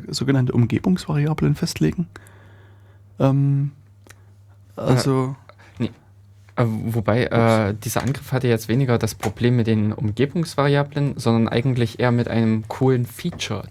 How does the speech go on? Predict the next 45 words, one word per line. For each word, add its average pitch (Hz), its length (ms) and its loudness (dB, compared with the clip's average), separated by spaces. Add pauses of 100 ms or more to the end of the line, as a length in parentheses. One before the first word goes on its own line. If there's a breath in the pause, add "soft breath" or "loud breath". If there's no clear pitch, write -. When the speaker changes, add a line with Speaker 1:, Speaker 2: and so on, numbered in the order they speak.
Speaker 2:
der 92 100 0
Bash. - 440 -2
Speaker 1:
Ja, 131 320 4
genau. 120 260 2
Speaker 2:
<laughs> 117 60 -2
Speaker 1:
Na, 156 260 4
dann 139 240 4
fang 139 180 4
du 147 100 2
mit 143 120 4
dem 127 80 2
coolen 139 220 4
Feature 131 320 2
an. 127 260 0
Speaker 2:
<laughs> - 320 -4 (1040 loud breath)
Dieses 120 300 0
coole 160 280 0
Feature 143 460 -2
ist 120 220 -4
nämlich, 123 460 0 (360 loud breath)
ähm, 110 680 4 (340 loud breath)
dass 113 220 0
man, 113 280 4
äh, 110 340 -2
Funktionen 120 800 0
halt 107 240 -2
definieren 107 460 2
kann. 101 260 -2 (140)
Das 117 180 0
ist 120 120 -2
im 117 100 2
Prinzip 113 300 -2
überall 110 420 0
vorhanden. 104 600 -2 (500 loud breath)
Das 110 220 0
heißt, - 360 0
äh, 110 440 4
ich, - 260 -10
ähm, 107 560 0
definiere 127 320 0
mir 139 100 4
eine, 113 180 2
eine 104 240 2
kleine 107 240 0
Hilfsfunktion, 135 880 0